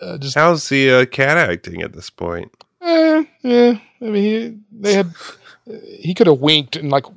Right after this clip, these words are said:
Speaker 1: like, really
Speaker 2: <laughs>
Speaker 1: winked.
Speaker 2: Yeah, its name is Winky.
Speaker 1: And they had to do a, you know, a, a, a tricky camera gag to make him wink. That was weak.
Speaker 2: Yeah, some Hollywood
Speaker 1: Yeah.
Speaker 2: magic on that
Speaker 1: Yeah.
Speaker 2: wink. Oh,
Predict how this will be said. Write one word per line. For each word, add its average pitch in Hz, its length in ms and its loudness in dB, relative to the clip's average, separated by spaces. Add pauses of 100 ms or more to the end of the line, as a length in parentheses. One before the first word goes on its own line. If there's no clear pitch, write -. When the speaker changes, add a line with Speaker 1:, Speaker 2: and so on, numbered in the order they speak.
Speaker 1:
like, 160 300 -8
really 143 240 2
Speaker 2:
<laughs> - 40 0
Speaker 1:
winked. 123 400 -10
Speaker 2:
Yeah, 185 160 4
its - 160 -2
name 104 280 2
is 85 180 -8
Winky. 98 560 -8 (160)
Speaker 1:
And 147 220 -6
they 135 80 0
had 147 100 2
to 139 60 -6
do 139 180 2
a, 123 80 2 (100)
you 139 120 -6
know, 117 360 -8
a, 123 40 -8
a, 123 380 -14
a 120 40 -12
tricky 160 360 -6
camera 151 420 0 (280)
gag 131 420 0
to 127 60 -6
make 135 160 -6
him 120 120 -6
wink. 131 320 -10
That 127 160 -8
was 123 80 -14
weak. 117 180 -14
Speaker 2:
Yeah, 76 240 -2
some 80 340 -14 (300)
Hollywood 90 420 2
Speaker 1:
Yeah. 82 60 -8
Speaker 2:
magic 87 440 0
on 78 160 -6
that 78 220 -2
Speaker 1:
Yeah. - 80 -10
Speaker 2:
wink. 85 300 -10 (1700)
Oh, 110 760 0